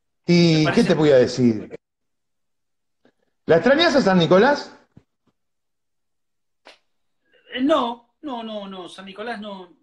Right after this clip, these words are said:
Speaker 2: digamos que no, no lo extraño, eh, porque de alguna manera estoy siempre relacionado, vinculado, conectado. Entonces es como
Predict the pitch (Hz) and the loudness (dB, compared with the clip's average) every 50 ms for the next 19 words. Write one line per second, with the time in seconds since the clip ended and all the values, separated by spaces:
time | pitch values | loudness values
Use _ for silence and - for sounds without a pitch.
0 | _ _ _ 147 147 _ 185 190 196 190 175 - - 185 185 185 185 180 180 185 | _ _ _ _ _ _ -20 -18 -18 -18 -18 -18 -18 -18 -18 -18 -18 -18 -18 -18
1 | 185 170 - _ - 208 196 165 143 135 131 127 123 120 120 _ _ 131 131 127 | -18 -20 -20 _ -16 -14 -12 -12 -12 -14 -18 -20 -20 -20 _ _ _ _ -20 -20
2 | 123 123 120 120 120 120 _ _ _ _ _ _ _ _ _ _ _ _ _ _ | -20 -20 -20 -20 _ _ _ _ _ _ _ _ _ _ _ _ _ _ _ _
3 | _ _ - 180 175 - - 185 185 180 180 180 170 _ _ _ _ _ _ _ | _ _ -20 -18 -18 -14 -12 -12 -10 -10 -12 -14 -16 _ _ _ _ _ _ _
4 | _ _ 156 156 175 185 185 233 220 208 202 196 196 220 226 208 185 - - 196 | _ _ -20 -16 -16 -14 -14 -12 -12 -10 -10 -10 -10 -8 -8 -8 -8 -8 -10 -16
5 | 196 196 185 175 - _ _ _ _ - 202 202 202 - 180 165 156 151 147 143 | -14 -14 -14 -16 -18 _ _ _ _ -16 -16 -16 -16 -14 -14 -12 -12 -12 -14 -16
6 | 143 139 135 135 143 139 147 143 - - 160 156 180 185 185 185 180 170 165 165 | -18 -20 -20 -20 -18 -18 -18 -18 -18 -18 -16 -12 -12 -10 -10 -10 -10 -12 -14 -14
7 | 156 151 _ _ _ _ _ _ _ _ _ _ _ - 151 151 151 - - 156 | -16 -18 _ _ _ _ _ _ _ _ _ _ _ -18 -18 -18 -18 -18 -18 -14
8 | 160 165 170 175 175 170 170 170 165 160 156 156 151 139 - 156 139 139 131 _ | -12 -10 -8 -8 -8 -8 -8 -8 -10 -12 -12 -14 -16 -16 -16 -18 -18 -18 -20 _
9 | _ - 180 175 165 160 151 151 147 139 135 135 135 131 - 190 185 165 - - | _ -10 -8 -8 -8 -8 -12 -14 -16 -18 -20 -20 -20 -20 -20 -20 -20 -20 -20 -20
10 | 165 147 - - 160 - - - 160 156 147 139 135 131 127 123 117 _ | -20 -20 -20 -20 -20 -20 -20 -20 -18 -16 -16 -16 -16 -18 -20 -20 -20 _